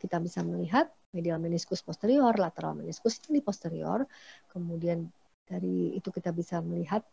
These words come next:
ada bagian medial collateral ligament, lateral collateral ligament dari anterior dan bisa dari sisi posterior, kemudian P C L. Ya, eh, tentu saja tadi saya katakan ligamen kalau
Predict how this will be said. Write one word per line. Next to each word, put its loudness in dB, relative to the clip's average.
ada -6
bagian 2
medial 0
collateral -2
ligament, -2
lateral 6
collateral -4
ligament 0
dari 4
anterior -2
dan -8
bisa -8
dari -4
sisi -10
posterior, 2
kemudian 8
P 0
C 2
L. -2
Ya, -4
eh, -8
tentu -6
saja 2
tadi 4
saya -2
katakan 0
ligamen 2
kalau -2